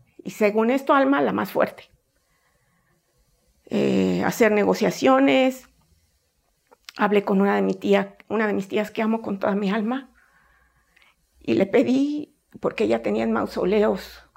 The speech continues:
ella tiene en mausoleos del Ángel. Le dije, "Tía, te pido por favor que no, no nos dejes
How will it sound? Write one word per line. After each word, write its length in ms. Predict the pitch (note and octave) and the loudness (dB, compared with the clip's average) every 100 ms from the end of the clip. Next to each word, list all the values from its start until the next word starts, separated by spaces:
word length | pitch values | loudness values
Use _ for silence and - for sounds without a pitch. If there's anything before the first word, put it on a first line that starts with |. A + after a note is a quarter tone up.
| _ | _
ella 240 | G#3 G#3 G3 | -4 -2 -2
tiene 240 | A3 G#3+ | 0 0
en 80 | G#3+ | 2
mausoleos 480 | G#3+ G#3 G#3 - G3+ | 0 -2 -2 -2 -2
del 160 | A3+ | -4
Ángel. 380 | A3+ A3+ B3 - _ | -4 -6 -10 -16 _
Le 60 | |
dije, 180 | F#3 - | -16 -12
"Tía, 240 | - A#3+ | -8 -8
te 80 | - | -8
pido 240 | - - A3+ | -6 -6 -6
por 120 | - | -8
favor 320 | - C3 - | -6 -6 -6
que 120 | - | -6
no, 320 | A#3 C4 - _ _ _ _ _ _ _ _ _ - | -6 -6 -10 _ _ _ _ _ _ _ _ _ -4
no 160 | C4+ | 0
nos 180 | C4+ D4 | 0 0
dejes 380 | - C4 C4 | -4 -4 -8